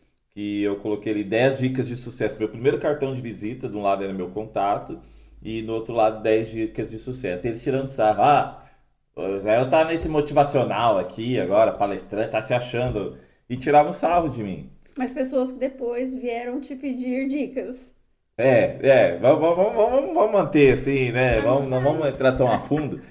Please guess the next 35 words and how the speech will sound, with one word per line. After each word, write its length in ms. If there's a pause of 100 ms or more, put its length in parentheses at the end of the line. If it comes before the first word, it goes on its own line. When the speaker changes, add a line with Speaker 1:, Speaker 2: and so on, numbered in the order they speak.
(160)
Speaker 1:
mas 300
enfim. 500 (400)
E 100
eu 140
continuei. 760 (260)
Hoje 300
eu 200
sou 200
uma 140
referência 600
na 120
área 180
da 120
comunicação 720
aqui 180
na 100
mi-, 140
na 180
região, 680 (280)
na 160
internet 600
eu 60
tenho 160
muitos 320
alunos 520
que 120
me 100
procuram 680
e 40
tudo 260
mais. 380 (180)
E 100
graças 540
a 40
Deus 440